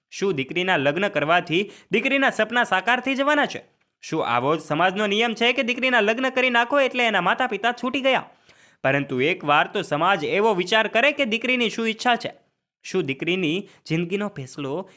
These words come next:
એ જ છે કે તેના લગ્ન કરી નાખો? શા માટે સમાજનો આવો નિયમ? શું દીકરીના કોઈ સપના નથી હોતા? જો દરેક માતા પિતા દીકરીના આવા સપનાને સમજે અને તેને કરિયરમાં, કરિયર બનાવવામાં સપોર્ટ કરે તો દીકરીને કોઈ દિવસ બીજા ઉપર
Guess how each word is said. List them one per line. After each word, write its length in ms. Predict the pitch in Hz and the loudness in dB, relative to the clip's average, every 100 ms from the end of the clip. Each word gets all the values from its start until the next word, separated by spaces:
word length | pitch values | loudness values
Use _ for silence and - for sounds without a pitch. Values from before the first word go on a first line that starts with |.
| _ | _
એ 160 | 180 208 | -2 0
જ 140 | 185 | -2
છે 220 | 190 214 | -2 -4
કે 140 | 226 214 | -2 -6
તેના 260 | 170 160 | -4 -6
લગ્ન 340 | 127 156 180 180 | -2 -4 -4 -8
કરી 220 | 185 190 | -6 -4
નાખો? 420 | 196 196 - _ _ _ - | -4 -6 -12 _ _ _ -10
શા 200 | 139 180 | -4 -2
માટે 260 | 160 143 | -2 -6
સમાજનો 520 | 123 123 123 135 147 139 | -8 -6 -2 -2 -2 -4
આવો 200 | 120 113 | -4 -4
નિયમ? 340 | 131 165 202 - _ _ | -4 -6 -8 -16 _ _
શું 220 | - 226 | -2 -2
દીકરીના 360 | 147 151 139 123 | 0 -2 -4 -4
કોઈ 140 | 120 | -8
સપના 320 | 113 127 143 | -10 -8 -4
નથી 200 | 156 175 | -4 -4
હોતા? 260 | 262 254 127 - _ _ | -4 -2 -4 -8 _ _
જો 100 | - | -6
દરેક 340 | 123 131 160 151 | 0 2 0 0
માતા 220 | 147 151 | 0 0
પિતા 260 | 139 139 165 | -2 -2 -2
દીકરીના 420 | 147 143 131 113 | -4 -6 -6 -4
આવા 200 | 123 165 | -2 -2
સપનાને 500 | - 123 123 117 147 | -6 -10 -6 -6 -6
સમજે 560 | - 175 147 139 185 202 131 | -6 -6 -4 -4 -6 -8 -8
અને 180 | 127 | -6
તેને 220 | 117 113 110 | -6 -8 -8
કરિયરમાં, 840 | 156 175 160 117 135 175 - _ | -6 -4 -4 -2 -4 -4 -12 _
કરિયર 260 | 196 233 220 | 0 2 2
બનાવવામાં 420 | 156 147 127 120 | 2 0 0 -4
સપોર્ટ 320 | - 135 123 | -6 -10 -10
કરે 220 | - 120 | -8 -8
તો 100 | 131 | -8
દીકરીને 420 | 135 120 127 117 107 | -12 -12 -10 -12 -10
કોઈ 200 | 147 156 | -10 -10
દિવસ 380 | 123 127 151 - - - | -8 -8 -10 -16 -20 -6
બીજા 300 | 196 175 180 | -4 0 -2
ઉપર 360 | 127 - 123 | -4 -6 -8